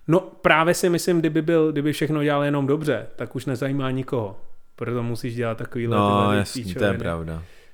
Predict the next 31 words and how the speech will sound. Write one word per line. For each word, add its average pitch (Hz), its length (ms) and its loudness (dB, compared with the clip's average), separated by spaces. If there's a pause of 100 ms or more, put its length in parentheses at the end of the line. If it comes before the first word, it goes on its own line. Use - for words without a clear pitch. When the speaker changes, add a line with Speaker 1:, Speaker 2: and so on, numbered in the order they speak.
(640)
Speaker 1:
Víš 123 220 -8
co? - 180 -14 (800)
Speaker 2:
Jo, 104 220 6
je, 101 120 4
proto 98 240 -6
je 98 80 0
to 87 100 -4
pravda. 85 460 -2
Kdybych 117 300 0
měl 127 160 0
srovnat 117 360 0
Paula 113 280 2
Pierce 113 360 -4
s 101 80 -10
někým 113 440 -6
úplně 117 320 -4
stejným, 110 420 -4 (180)
koho 151 160 0
bys 135 220 -6
jakoby 95 260 -4
přirovnal? 90 460 -6
Kdo 92 120 -2
je 110 60 0
stejný 85 340 -6
hráč 85 300 -8
jako 85 200 -8
Paul 82 240 -8
Pierce 78 320 -14
třeba? 78 340 -10 (720)
Speaker 1:
Ty 196 80 2 (600)
vole. 113 320 -12